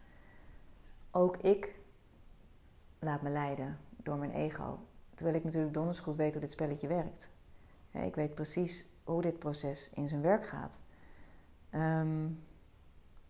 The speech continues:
en toch ben ik ook in de val van mijn eigen ego gelopen. Hè, ik wil, en dat, daar is deze podcast ook een voorzichtige uiting van. Ik wil heel graag,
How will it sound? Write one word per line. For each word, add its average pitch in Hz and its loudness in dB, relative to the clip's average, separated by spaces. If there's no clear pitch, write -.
en 156 0
toch 190 8
ben 165 10
ik 160 8
ook - 8
in 175 8
de 156 6
val 156 10
van 151 0
mijn 147 2
eigen 147 0
ego 151 0
gelopen. 151 -2
Hè, 196 0
ik 196 0
wil, 165 8
en - -2
dat, - -2
daar 151 4
is 156 -2
deze 147 2
podcast 151 -2
ook - 2
een 185 2
voorzichtige - -2
uiting 175 0
van. 147 -2
Ik 151 -6
wil 156 0
heel 175 2
graag, 175 -2